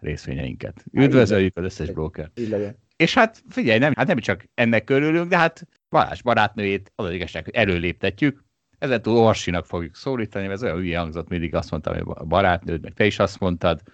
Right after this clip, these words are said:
Speaker 1: Úgyhogy mostantól Orsinak fogjuk szólítani. És hát figyelj, én is úgy fejeztem be, képzeld a decembert, hogy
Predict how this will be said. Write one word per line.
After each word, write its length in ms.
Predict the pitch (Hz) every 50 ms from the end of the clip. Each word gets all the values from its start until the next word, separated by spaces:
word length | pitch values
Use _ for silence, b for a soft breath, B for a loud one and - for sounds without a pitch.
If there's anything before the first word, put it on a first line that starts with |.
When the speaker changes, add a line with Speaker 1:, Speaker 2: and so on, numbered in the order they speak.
| b
Speaker 1:
Úgyhogy 460 | b - - - - 113 101 - - -
mostantól 400 | 139 120 - - 71 - - -
Orsinak 480 | - - 98 113 104 - - 107 113 104
fogjuk 320 | - - 110 107 101 92
szólítani. 640 | - - 123 110 98 98 92 104 98 98 92 87 - _ _ -
És 160 | - 143 -
hát 140 | - 202 -
figyelj, 280 | - 302 262 143 127 165
én 120 | 233 208
is 200 | 131 - - - _ -
úgy 160 | 214 269 -
fejeztem 500 | - - 107 101 92 - - - 104 98
be, 120 | 95 107
képzeld 400 | - - 120 98 90 98 90 78
a 60 | 80
decembert, 640 | 82 113 147 - - 139 123 117 110 110 104 101 - -
hogy 260 | 113 104 101 90